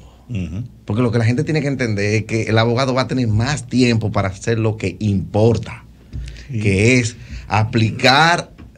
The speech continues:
Speaker 3: La
Speaker 2: el
Speaker 3: lógica de,
Speaker 2: claro,
Speaker 3: de-,
Speaker 2: la
Speaker 3: del
Speaker 2: solución
Speaker 3: caso.
Speaker 2: del problema. No es dedicarle horas y horas a navegar documentos.
Speaker 1: Claro.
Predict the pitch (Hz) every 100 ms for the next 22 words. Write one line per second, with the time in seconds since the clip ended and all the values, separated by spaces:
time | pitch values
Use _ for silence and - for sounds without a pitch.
0 | - - - - - - - - 113 131
1 | 143 135 175 160 160 160 143 139 127 110
2 | 113 92 - 127 - 135 139 127 110 131
3 | 104 98 104 104 139 151 185 233 196 117
4 | - - - - - - 104 131 151 160
5 | 160 165 175 165 185 180 170 175 185 175
6 | - 139 143 143 143 131 147 156 160 151
7 | 151 175 170 160 131 87 80 67